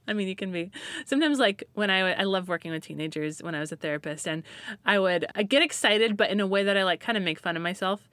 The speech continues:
So I'll be, like, super chill, like, "Hey, how's this going?" And then I'm, like, you know, maybe they'll start talking about something they're passionate about in, like, a very cool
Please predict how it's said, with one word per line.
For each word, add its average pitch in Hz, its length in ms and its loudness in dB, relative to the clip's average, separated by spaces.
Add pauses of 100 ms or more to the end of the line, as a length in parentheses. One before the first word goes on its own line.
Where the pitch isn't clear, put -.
(260)
So - 220 -2
I'll 180 240 2
be, 233 180 -2
like, 233 200 -4
super - 220 -6
chill, 220 320 -6
like, 220 180 -6
"Hey, 240 240 -6
how's 226 180 -4
this 226 160 -10
going?" 214 460 -6
And 190 100 -6
then 180 80 -10
I'm, 180 320 -10
like, 170 260 -6
you 175 80 -10
know, 185 60 -6
maybe 175 140 -4
they'll 175 200 0
start - 260 -6
talking 170 260 -8
about 175 160 -8
something 170 380 -10
they're 151 280 -4
passionate 147 480 -10
about 147 340 -4
in, 95 200 -12
like, - 160 -14
a 180 40 -10
very 107 220 -4 (160)
cool 117 300 -6